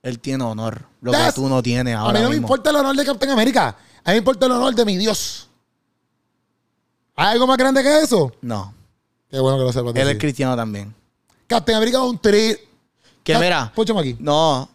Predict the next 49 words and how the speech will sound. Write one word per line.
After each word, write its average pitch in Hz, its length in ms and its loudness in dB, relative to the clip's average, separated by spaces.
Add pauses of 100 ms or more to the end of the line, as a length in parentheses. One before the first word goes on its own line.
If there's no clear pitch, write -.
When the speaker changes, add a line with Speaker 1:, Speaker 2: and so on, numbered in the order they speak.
Speaker 1:
espérate, 131 400 -4 (140)
te-, 143 140 -6
pero 131 360 -4 (540)
Speaker 2:
Cuando 226 260 2
tú 269 120 2
eras 285 120 2
chiquito, 160 500 -4 (1000)
déjame 226 280 -2
decirte 220 300 -2
que 175 100 -2
si 165 80 -6
tú, 196 180 2 (120)
si 180 160 -8
tú 214 240 -6
querías 220 260 0
ser 214 120 -4
Captain 196 280 -6
America, 165 520 -4
que 156 100 -6
este 190 160 -4
es 190 60 -2
el 170 60 -6
tema 185 220 -2
de 170 80 0
hoy, 165 200 -2 (1300)
eras 185 200 0
la 160 120 0
única 175 200 -2
persona 165 440 -6 (500)
que 151 100 -8
pensaba 151 380 0
que 123 300 -4
Captain 151 300 -2
America 147 240 0
era 123 100 -2
ser 120 160 -2
cool. 101 280 -8
Y 147 80 -6
lo 139 100 0
sigues 135 200 -4
pensando. 104 420 -8 (180)
¿Está 123 180 -6
bien? 151 160 -4 (240)
Speaker 1:
Estás 117 360 -14
loco. 110 260 -14
Speaker 2:
Y 139 60 0
eres 143 140 2
el 131 80 2
único. 117 260 -4